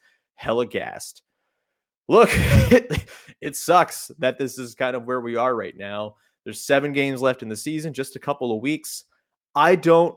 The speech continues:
really know where things stand with Fred VanVleet. I don't think anyone outside of Fred VanVleet and the Raptors medical staff truly knows what's going on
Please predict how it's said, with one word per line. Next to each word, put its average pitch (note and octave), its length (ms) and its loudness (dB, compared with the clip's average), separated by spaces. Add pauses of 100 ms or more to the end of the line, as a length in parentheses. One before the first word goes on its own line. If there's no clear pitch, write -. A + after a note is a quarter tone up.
really D3+ 420 -4
know C3+ 440 -2
where A#2 240 0
things A#2 300 -8
stand A2+ 240 -8
with A2 100 -8
Fred A2+ 180 -6
VanVleet. A2 440 -6
I - 20 0
don't D#3 140 -6
think E3+ 160 -6
anyone D#3+ 480 0
outside C#3 440 -2
of C3 80 -6
Fred D3 240 -6
VanVleet C#3+ 380 -4
and C#3 80 -8
the B2+ 60 -4
Raptors C3 320 -4
medical B2+ 320 -2
staff G#2+ 480 -6 (340)
truly E3 440 0
knows A2 520 -4
what's A2 220 -6
going A2 300 -8
on A2+ 400 -2